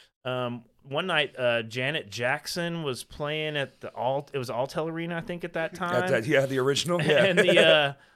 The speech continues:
Speaker 1: the guitar tech came into Downtown and was just, like, fucking ended up, like, hanging out, like, for hours. And he bought, he's like,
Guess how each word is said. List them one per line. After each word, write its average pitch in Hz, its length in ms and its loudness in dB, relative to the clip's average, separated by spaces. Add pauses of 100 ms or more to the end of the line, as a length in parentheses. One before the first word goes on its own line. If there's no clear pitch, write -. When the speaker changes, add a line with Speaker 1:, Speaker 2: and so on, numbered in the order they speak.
(120)
Speaker 1:
the 151 120 4
guitar 156 460 0
tech 123 500 0
came 170 280 -6
into 165 160 -4
Downtown 160 720 -2
and 135 80 -4
was 117 120 -6
just, 123 200 -10
like, 123 280 -4
fucking 151 300 -12
ended 151 220 -4
up, 147 140 0
like, 135 160 -4
hanging 156 380 -6
out, 151 340 -2
like, 131 280 -2 (380)
for 143 180 -8
hours. 151 440 4
And 131 100 -8
he 160 120 -6
bought, 151 340 2
he's 160 160 -2
like, 135 220 0